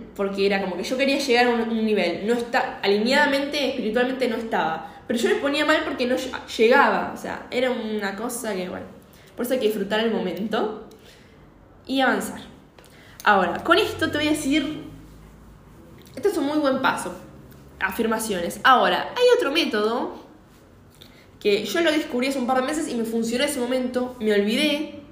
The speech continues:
tiene que ver con las afirmaciones, me olvidé y lo vi hace dos días y dije, "Lo voy a usar", y ahora les voy a contar qué pasó. Ah, lo, ya lo dije, pero les voy a explicar de nuevo. Así es el,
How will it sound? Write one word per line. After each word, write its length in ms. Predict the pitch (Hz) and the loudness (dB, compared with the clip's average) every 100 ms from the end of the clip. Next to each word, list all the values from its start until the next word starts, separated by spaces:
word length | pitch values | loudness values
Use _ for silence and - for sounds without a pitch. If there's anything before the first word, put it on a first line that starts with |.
| - - | -20 0
tiene 180 | 240 233 | 4 4
que 60 | |
ver 80 | 240 | 6
con 80 | 233 | 4
las 100 | 226 | 2
afirmaciones, 640 | 220 196 - 180 175 175 - - - | -2 -4 -2 -4 -4 -6 -12 -20 -8
me 200 | 214 226 | 0 6
olvidé 640 | 240 247 277 381 415 415 - - - - - - - | 6 6 4 2 2 -4 -8 -18 -20 -20 -20 -20 -10
y 160 | 247 254 | -2 4
lo 140 | 254 | 6
vi 100 | 285 | 6
hace 160 | - 311 | 4 4
dos 160 | 311 320 | 4 6
días 320 | 311 370 - | 6 4 2
y 60 | |
dije, 240 | 254 247 226 | 0 2 4
"Lo 80 | 247 | 6
voy 100 | 349 | 4
a 60 | |
usar", 340 | 339 285 294 392 - - - - - - - - | 2 2 4 2 -2 -10 -16 -20 -20 -20 -20 -12
y 80 | 220 | -2
ahora 140 | 226 226 | 2 4
les 80 | |
voy 100 | 220 | 4
a 60 | 220 | 2
contar 240 | 196 202 | 0 -2
qué 100 | 196 | -2
pasó. 320 | 185 - - - - - - - - | -4 -6 -10 -14 -20 -20 -20 -14 -2
Ah, 120 | 254 | 0
lo, 140 | 240 226 | 2 0
ya 160 | 294 | 0
lo 140 | 262 240 | 0 0
dije, 340 | 220 190 - - | -2 -6 -10 -10
pero 160 | 190 190 | -2 2
les 100 | 196 | 4
voy 100 | 214 | 4
a 80 | |
explicar 360 | 208 202 196 196 | 2 -2 0 0
de 60 | 180 | 0
nuevo. 220 | 170 156 - - - - - - - - - - - - - - - - - - - - - - | -2 -6 -12 -20 -20 -20 -20 -20 -20 -20 -20 -20 -20 -20 -20 -20 -20 -14 -10 -10 -12 -16 -18 -16
Así 280 | - 202 247 | -12 -6 -4
es 60 | 233 | 2
el, 460 | 202 190 233 233 | 2 2 -2 -6